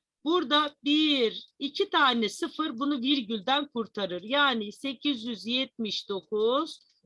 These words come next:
çarpı on olur. Buradan da arkadaşınız doğru yaptı. Şimdi bakalım buraya.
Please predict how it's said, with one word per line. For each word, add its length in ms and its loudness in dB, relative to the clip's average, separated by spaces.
çarpı 520 2
on 300 0
olur. 400 0
Buradan 380 -4
da 60 2
arkadaşınız 680 -4
doğru 240 0
yaptı. 400 -10
Şimdi 380 -4
bakalım 640 0
buraya. 680 0